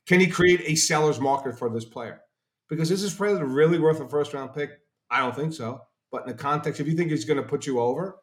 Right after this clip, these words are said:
and be the last peat in the putt, that's the thing with, with L A. Even if they got Gavrikov, are they a four-round team? Not this year. So, so Rob, that, that's the issue. Even with Chychrun, like, are,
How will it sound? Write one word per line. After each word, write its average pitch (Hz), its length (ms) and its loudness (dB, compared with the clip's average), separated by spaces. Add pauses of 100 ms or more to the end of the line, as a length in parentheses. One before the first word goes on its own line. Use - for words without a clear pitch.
(320)
and 113 100 -12
be 139 80 -2
the 127 80 -2
last 135 280 -4
peat 156 80 -4
in - 60 -6
the - 60 -10
putt, 151 200 -8
that's 220 180 0
the 220 60 -6
thing 185 220 0
with, 165 200 -2
with 156 160 2
L 165 140 0
A. 180 180 -6 (720)
Even 240 220 2
if 254 100 0
they 214 120 6
got 180 300 2
Gavrikov, 170 560 -2 (600)
are 160 120 0
they 202 120 8
a 190 60 4
four-round 190 560 0
team? 180 440 -2 (760)
Not 180 380 -4
this 123 220 -8
year. 95 240 -12 (320)
So, 160 220 -2
so 160 340 -4
Rob, 156 340 -2
that, 208 260 -2
that's 214 280 -2
the 170 200 0
issue. 107 300 -2 (440)
Even 160 360 0
with 156 300 0 (160)
Chychrun, 120 500 -6
like, 117 200 -16 (100)
are, 127 100 -10